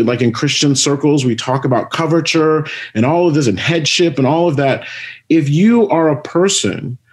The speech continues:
who doesn't directly benefit from those things, which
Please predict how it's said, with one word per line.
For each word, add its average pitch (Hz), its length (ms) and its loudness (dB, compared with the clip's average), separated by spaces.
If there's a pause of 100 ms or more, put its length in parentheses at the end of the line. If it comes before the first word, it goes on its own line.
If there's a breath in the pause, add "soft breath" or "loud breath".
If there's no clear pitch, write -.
(100)
who 165 120 0
doesn't 175 440 0
directly 160 760 2
benefit 143 760 -2 (380 soft breath)
from 135 380 0
those 120 260 0
things, 104 280 -2
which - 440 -2